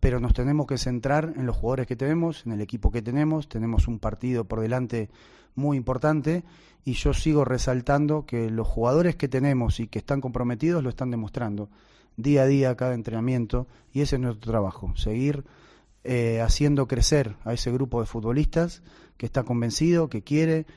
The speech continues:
que tenemos una competencia para poder demostrarlo, que puedo, podemos salir a, a jugar, a competir con nuestra gente y demostrarles también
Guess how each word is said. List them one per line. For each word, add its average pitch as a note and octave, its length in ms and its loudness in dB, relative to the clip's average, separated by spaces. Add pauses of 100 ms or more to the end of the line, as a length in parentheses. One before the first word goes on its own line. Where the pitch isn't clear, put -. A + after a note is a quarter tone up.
(120)
que B2 100 -6
tenemos B2 380 -4
una B2+ 140 0
competencia A#2+ 580 -2
para A2+ 240 -2
poder A#2+ 220 0
demostrarlo, D3+ 680 0
que A#2+ 120 -6
puedo, C3+ 460 2
podemos C3+ 440 2
salir C3+ 380 0 (680)
a, A#2+ 460 0
a C3 100 0
jugar, D3 400 2
a C#3+ 60 2
competir D3 640 0
con C3 200 -2
nuestra A#2+ 260 -4
gente E3 400 0
y D3+ 40 4
demostrarles C#3 760 4
también C#3+ 480 2